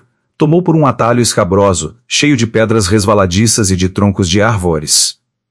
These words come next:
Sobre a sua cabeça cruzavam-se os galhos compactamente, e por vezes tão baixos que ele, para passar, deitava-se quase em cima do animal. As dificuldades do caminho conseguiram distraí-lo um pouco.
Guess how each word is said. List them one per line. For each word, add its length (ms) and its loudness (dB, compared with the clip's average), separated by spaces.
Sobre 320 0
a 40 2
sua 200 0
cabeça 420 -2
cruzavam-se 840 0
os 100 -2
galhos 320 0
compactamente, 920 -2
e 60 -2
por 160 -2
vezes 340 0
tão 160 0
baixos 480 0
que 320 0
ele, 300 0
para 320 -4
passar, 560 -2
deitava-se 500 0
quase 380 2
em 60 2
cima 280 0
do 100 2
animal. 520 0
As 180 0
dificuldades 880 0
do 120 0
caminho 400 2
conseguiram 640 0
distraí-lo 540 2
um 120 2
pouco. 500 -4